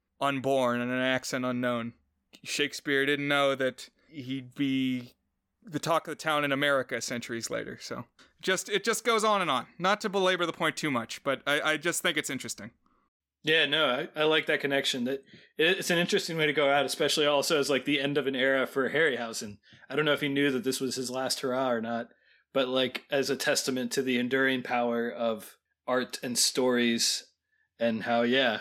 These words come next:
Speaker 2: we're watching <laughs> that now, forty years later of a three thousand year old story or however long.
Speaker 1: Oh, good call.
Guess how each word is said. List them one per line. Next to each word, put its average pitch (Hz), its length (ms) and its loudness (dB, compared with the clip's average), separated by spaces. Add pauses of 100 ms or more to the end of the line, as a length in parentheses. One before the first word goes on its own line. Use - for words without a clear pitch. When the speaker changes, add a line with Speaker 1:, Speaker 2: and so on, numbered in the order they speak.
(100)
Speaker 2:
we're 123 260 -2
watching 120 560 -4
<laughs> - 80 -14
that 139 340 -2
now, 131 440 0 (300)
forty 143 240 2
years 135 220 4
later 131 400 2
of 120 140 0
a 120 320 -2 (580)
three 135 180 2
thousand 131 360 0
year 127 80 0
old 127 160 0
story 117 460 0 (260)
or 110 120 -6
however 120 260 -2
long. 120 120 -2
Speaker 1:
Oh, 127 120 2
good 131 240 -2
call. 127 360 -2